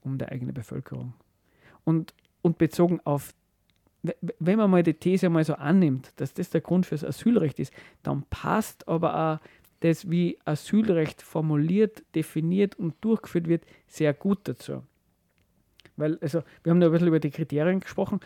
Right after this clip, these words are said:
aber es ist ja auch so, dass es einige Staaten gibt, wo, wo, wo die Leute eigentlich kein Asyl kriegen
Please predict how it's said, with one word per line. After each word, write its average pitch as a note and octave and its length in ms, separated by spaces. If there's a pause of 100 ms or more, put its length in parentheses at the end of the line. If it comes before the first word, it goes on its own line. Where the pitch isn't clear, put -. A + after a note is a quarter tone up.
(380)
aber D#3+ 240
es D#3 120
ist F3+ 120
ja D#3 140
auch - 20
so, D#3+ 220 (280)
dass D3+ 240
es D#3 240
einige D#3 320
Staaten D#3+ 400
gibt, - 220 (420)
wo, D3+ 640
wo, D#3 640 (560)
wo D3 720
die D3 120
Leute D3 240
eigentlich D3+ 380
kein D#3 240
Asyl C#3+ 400
kriegen C3 320